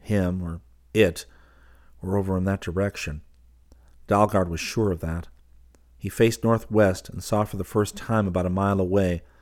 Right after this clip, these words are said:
the swelling of the globe. If the strange flyer reported by the merpeople was beside it,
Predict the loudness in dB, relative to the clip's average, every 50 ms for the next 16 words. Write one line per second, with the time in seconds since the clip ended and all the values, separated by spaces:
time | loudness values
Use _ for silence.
0 | _ _ -20 -20 -20 -20 _ _ -10 -8 -8 -6 0 2 4 4 4 2 0 -4
1 | -6 -6 -8 -6 -2 0 2 2 2 0 -2 -4 -8 -14 -16 -18 -20 -20 -20 -20
2 | -20 _ _ _ -20 -20 -20 -20 -20 _ -20 -18 -14 -14 -12 -8 -8 -8 0 4
3 | 4 6 6 4 2 0 2 4 6 6 6 6 6 4 2 2 0 -4 -2 2
4 | 4 4 4 2 0 -4 -2 -2 -2 0 0 2 2 2 2 2 0 -2 -2 -2
5 | -2 -4 -4 -6 -8 -10 -6 -2 -2 0 0 0 0 -2 -6